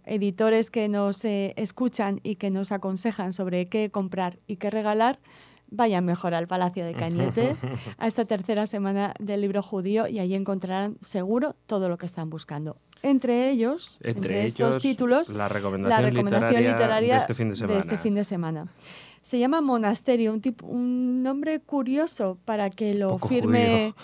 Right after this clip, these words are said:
Speaker 2: judío.
Speaker 1: un judío.
Speaker 2: <laughs>
Speaker 1: Eduardo Jalfón, tan curioso también el autor como que nació en Guatemala. Es un,
Speaker 2: Ah.
Speaker 1: es un judío guatemalteco. Eh, ¿hay judíos en Guatemala?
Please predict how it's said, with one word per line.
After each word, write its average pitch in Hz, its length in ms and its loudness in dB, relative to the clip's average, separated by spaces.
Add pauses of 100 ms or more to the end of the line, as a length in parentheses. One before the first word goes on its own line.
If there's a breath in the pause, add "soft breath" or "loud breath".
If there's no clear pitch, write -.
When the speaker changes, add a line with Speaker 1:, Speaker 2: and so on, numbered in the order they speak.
(260 loud breath)
Speaker 2:
judío. 247 120 -4
Speaker 1:
un 247 60 4
judío. 240 520 8 (160)
Speaker 2:
<laughs> - 160 -18
Speaker 1:
Eduardo 240 420 6
Jalfón, 233 540 4 (100)
tan 220 240 2
curioso 240 500 2
también 233 400 2
el 226 120 2
autor 247 360 2
como 226 260 0
que 214 100 -2
nació 190 440 0
en 226 200 -4
Guatemala. 185 640 -2
Es 190 200 -6
un, 208 420 -4
Speaker 2:
Ah. 90 140 -12
Speaker 1:
es 202 180 -6
un 226 100 -2
judío 226 300 -2
guatemalteco. 185 920 -4 (340 loud breath)
Eh, 190 300 -6
¿hay 214 200 -2
judíos 247 360 -2
en 208 80 0
Guatemala? 196 560 -2